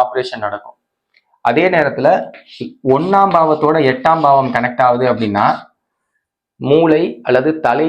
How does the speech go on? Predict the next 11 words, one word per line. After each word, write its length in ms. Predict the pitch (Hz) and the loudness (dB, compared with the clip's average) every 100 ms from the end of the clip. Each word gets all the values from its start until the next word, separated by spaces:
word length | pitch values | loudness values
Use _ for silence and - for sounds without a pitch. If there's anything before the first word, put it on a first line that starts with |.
| 160 | -2
சம்பந்தமான 440 | 143 139 135 131 127 120 | -2 -2 0 2 2 2
ஒரு 160 | 120 113 107 - _ _ - 120 | 2 2 0 -4 _ _ -4 0
இடத்துல 320 | 131 135 123 147 - - 127 | 0 0 0 0 -4 -6 0
ஜாதகருக்கு 520 | 127 139 139 123 127 120 | 2 2 0 0 0 2
ஆபரேஷன் 440 | 123 123 120 123 113 | 0 0 -2 -4 -4
நடக்கும் 300 | 107 104 110 | -4 -4 -4
அப்படிங்கிற 260 | 107 107 104 | -4 -6 -6
மாதிரி. 140 | 107 123 | -2 -2
அது 80 | 127 127 | 0 -2
எந்த 160 | 165 160 131 | 0 0 2
பாவத்தோட 440 | 131 151 147 147 | 2 0 0 -2